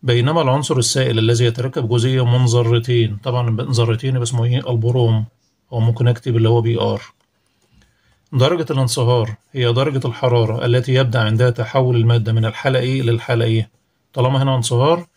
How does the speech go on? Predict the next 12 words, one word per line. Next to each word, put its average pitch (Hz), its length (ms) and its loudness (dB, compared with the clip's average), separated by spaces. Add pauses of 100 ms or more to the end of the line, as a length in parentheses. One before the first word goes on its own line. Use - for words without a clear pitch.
(240)
يبقى 110 200 0
يتحول 135 340 0
من 120 60 2
الحالة 120 340 -2
الصلبة 147 480 -4 (1900)
إلى 127 120 0
الحالة 131 460 -2 (160)
السائلة. 113 540 -8 (3250)
يتشبع 151 540 0
مستوى 131 400 -2
الطاقة 120 520 -4 (560)
الثاني 120 640 0